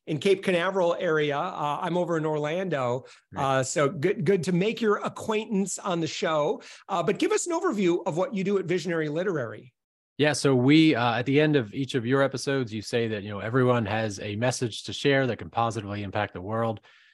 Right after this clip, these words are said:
Speaker 2: Um, we love that message. We're on the same trajectory there. And we are a book publish-, book publishing company, um, one of the many. We're, we're kinda like gas stations on the internet. You can find us on every corner,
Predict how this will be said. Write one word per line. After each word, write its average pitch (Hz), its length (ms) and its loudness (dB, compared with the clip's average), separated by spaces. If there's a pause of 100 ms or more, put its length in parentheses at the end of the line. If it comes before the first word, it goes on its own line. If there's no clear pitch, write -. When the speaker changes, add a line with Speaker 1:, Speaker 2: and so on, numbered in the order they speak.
(140)
Speaker 2:
Um, 95 360 -2
we 135 160 6
love 135 160 6
that 120 160 2
message. 113 420 -2
We're 98 160 -4
on 98 120 -4
the 87 80 -8
same 101 420 -6
trajectory 104 580 -4
there. 98 280 -4 (400)
And 104 360 -2
we 143 160 6
are 123 220 4
a - 20 0
book 143 220 0
publish-, 135 340 -2 (220)
book 170 180 -4
publishing 143 400 2
company, 113 500 -2 (420)
um, 98 440 -2
one 107 220 -2
of 98 120 -4
the 98 100 -6
many. 107 300 -2
We're, 95 320 -8
we're 95 160 -14
kinda 110 220 -2
like 101 240 -4
gas 107 240 0
stations 104 460 -6
on 98 100 -8
the 101 100 -6
internet. 104 360 -4
You 101 80 -12
can 95 160 -10
find 107 260 -4
us 104 140 -6
on 98 100 -8
every 101 180 -8
corner, 147 440 0